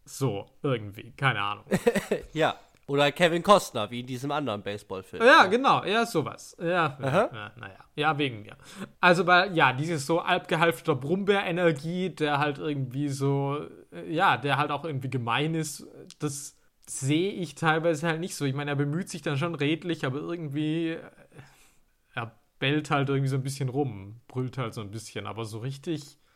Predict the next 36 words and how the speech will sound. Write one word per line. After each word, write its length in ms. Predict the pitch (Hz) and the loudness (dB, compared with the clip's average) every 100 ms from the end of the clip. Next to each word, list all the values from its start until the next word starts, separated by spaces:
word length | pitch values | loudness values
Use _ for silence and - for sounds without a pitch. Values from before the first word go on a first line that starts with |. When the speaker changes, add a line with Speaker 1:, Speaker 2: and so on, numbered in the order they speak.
| _ 139 | _ 0
Speaker 2:
Aha. 220 | 147 156 | 4 4
Speaker 1:
weiß 300 | 123 131 143 | 4 2 -2
ich 140 | 139 | -2
halt 160 | 131 131 | -2 -2
auch 160 | 143 | -2
nicht, 160 | 139 127 | -2 -2
ob 100 | 113 | -6
ich 120 | 110 | -8
ihm 120 | 120 104 | -10 -10
das 160 | 101 | -12
abgenommen 500 | 117 - 117 113 120 | -14 -12 -10 -8 -6
habe. 460 | 120 120 123 143 151 - _ _ - | -6 -4 -4 -4 -4 -10 _ _ 2
Und 640 | 151 151 147 143 139 - _ _ - | 4 4 0 -6 -10 -18 _ _ -12
dann 260 | 143 156 | -4 -2
ist 120 | 175 175 | -2 -2
natürlich 220 | 156 143 | -2 0
der 160 | 147 | 2
andere 340 | 139 175 196 185 | 2 2 2 0
Punkt, 360 | - 185 180 | -2 -2 -4
ist 160 | - 143 | -6 -6
natürlich, 600 | 151 156 147 151 143 - _ _ - | -2 0 0 0 -4 -14 _ _ -4
dass 480 | 139 135 - - - _ _ _ _ - | -2 -2 -6 -16 -20 _ _ _ _ -8
ich 140 | 139 | -2
ja 60 | 151 | 0
immer 160 | 151 | 2
sage, 300 | 143 135 135 | 4 4 4
dass 220 | 135 135 - | 2 0 2
Tom 200 | 135 127 | 2 2
Hanks 240 | 143 139 | -2 -2
für 100 | 147 | -2
mich 280 | 139 135 139 | 0 -2 -4
eine 180 | 123 123 | -6 -6
extrem 540 | 120 - 139 147 147 | -10 -2 2 2 0
asexuelle 720 | 147 139 139 135 - 131 117 120 | 0 2 2 0 0 0 0 -2
Energie 440 | 110 113 98 95 | -2 -4 -4 -8
hat. 340 | 101 - - | -10 -16 -20